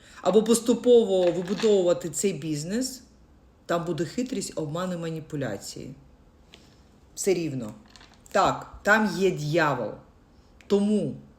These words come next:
тому так, мабуть, довго карти все це розжовували, для того, щоб кожна з вас знайшла. Тому, коли зараз ретроградний Меркурій, коли у вас будуть якісь пропозиції, я вже казала, відкладайте відповідь.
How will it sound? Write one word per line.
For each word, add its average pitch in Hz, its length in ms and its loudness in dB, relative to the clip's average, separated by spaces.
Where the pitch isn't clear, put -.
тому 240 240 6
так, 247 200 4
мабуть, 226 280 2
довго 240 300 6
карти 233 380 2
все 214 240 2
це 214 200 2
розжовували, 202 880 2
для 165 140 2
того, 247 340 4
щоб - 220 -4
кожна 214 420 2
з 170 100 -6
вас 196 300 0
знайшла. 185 760 -4
Тому, 208 500 0
коли 262 320 6
зараз 233 300 4
ретроградний 208 560 2
Меркурій, 190 580 -2
коли 202 180 -2
у 240 40 0
вас 220 140 2
будуть 185 280 -4
якісь 196 300 -4
пропозиції, 180 840 -4
я 175 100 2
вже 175 140 -6
казала, 180 420 2
відкладайте 208 880 4
відповідь. 202 800 -2